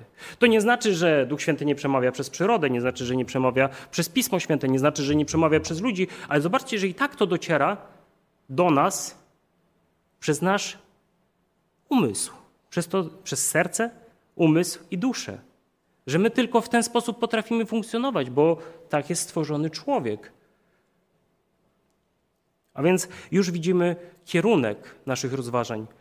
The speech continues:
Chrześcijaństwo w pierwszej kolejności stawia na to, co nie jest widzialne. Na to, co nie jest,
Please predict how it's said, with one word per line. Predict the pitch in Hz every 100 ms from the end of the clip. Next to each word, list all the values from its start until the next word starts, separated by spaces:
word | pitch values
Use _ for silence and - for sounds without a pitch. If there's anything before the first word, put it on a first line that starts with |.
| _ _
Chrześcijaństwo | - 175 - 185 220 - 202
w | -
pierwszej | 233 240 220 214
kolejności | 208 170 175 214 - 185 -
stawia | - - 226 226
na | 214
to, | 220
co | 220 208
nie | 208 277
jest | 269 170
widzialne. | 147 135 131 120 107 95 - _ _ _ _ _ _ _ _ _ _ -
Na | 196
to, | 233
co | 233 226
nie | 233 294
jest, | 294 240 - -